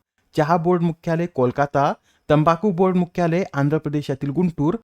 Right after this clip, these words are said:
मसाला बोर्डचं मुख्यालय केरळमधील कोची व आता प्रस्तावित मखाना बोर्डचं मुख्यालय हे बिहारमध्ये स्थापन करण्यात येणार आहे. ठीक आहे, आता हा प्रश्न पहा, जैन समाजाद्वारे पंतप्रधान नरेंद्र मोदी यांना खालीलपैकी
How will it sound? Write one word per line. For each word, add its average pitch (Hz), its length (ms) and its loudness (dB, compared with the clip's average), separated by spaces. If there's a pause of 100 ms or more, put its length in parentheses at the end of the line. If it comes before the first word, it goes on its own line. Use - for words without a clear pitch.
(240)
मसाला 175 400 2
बोर्डचं 180 380 -2
मुख्यालय 170 440 -2
केरळमधील 147 640 0
कोची 160 500 -2 (220)
व 139 60 2
आता - 180 6
प्रस्तावित 175 600 0
मखाना 170 400 2
बोर्डचं 175 400 -2
मुख्यालय 160 500 0 (540)
हे 165 60 0
बिहारमध्ये 156 800 0
स्थापन 151 360 -2
करण्यात 139 420 -4
येणार 127 220 0
आहे. 95 340 -4 (380)
ठीक 135 200 -6
आहे, 196 160 -2 (400)
आता - 140 -6
हा 120 120 -4
प्रश्न 139 360 -2
पहा, 120 360 -2 (800)
जैन 190 260 6
समाजाद्वारे 185 800 4 (400)
पंतप्रधान 202 640 2
नरेंद्र 180 380 2
मोदी 160 260 0
यांना 135 360 0 (220)
खालीलपैकी 196 680 0